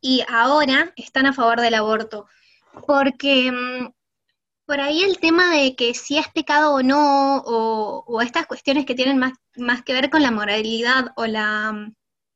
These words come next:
o el pensamiento religioso individual, para mí no es un fundamento que sea sustentable para considerarse en contra del aborto. Porque lo que elija hacer otra persona con su vida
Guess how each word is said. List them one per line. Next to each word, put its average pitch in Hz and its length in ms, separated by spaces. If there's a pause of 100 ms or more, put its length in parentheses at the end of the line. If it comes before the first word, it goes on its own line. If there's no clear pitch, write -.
(320)
o 285 100
el 247 80
pensamiento 233 500
religioso 285 680
individual, 269 720 (1000)
para 262 140
mí 320 200
no 311 380
es 359 220
un 311 340
fundamento 285 960
que 240 300
sea 262 260
sustentable 277 840
para 262 580
considerarse 226 880
en 220 160
contra 240 360
del 226 120
aborto. 220 540 (1000)
Porque 277 960
lo 262 220
que 277 80
elija 311 240
hacer 339 240
otra 285 240
persona 294 340
con 277 140
su 269 200
vida 285 520